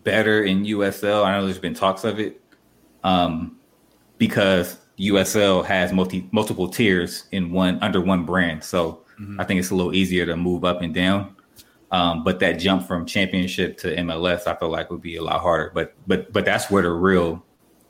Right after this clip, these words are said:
Speaker 1: competition jump is. I think in the, in the U S L ranks, you can probably develop a, a proof of concept. But once you get,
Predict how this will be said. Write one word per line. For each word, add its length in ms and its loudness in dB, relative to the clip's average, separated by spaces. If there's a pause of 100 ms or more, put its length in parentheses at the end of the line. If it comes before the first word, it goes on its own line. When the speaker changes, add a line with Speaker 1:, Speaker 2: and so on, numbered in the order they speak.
(100)
Speaker 1:
competition 600 -2
jump 280 -4
is. 300 -8 (800)
I 60 -6
think 220 0
in 140 0
the, 120 -2 (100)
in 80 2
the 100 2
U 180 4
S 140 0
L 140 4
ranks, 340 0
you 100 -2
can 160 0
probably 420 0 (120)
develop 320 0
a, 200 -6
a 20 -8
proof 240 -4
of 80 -6
concept. 600 -2 (500)
But 220 2
once 200 -2
you 80 -4
get, 400 0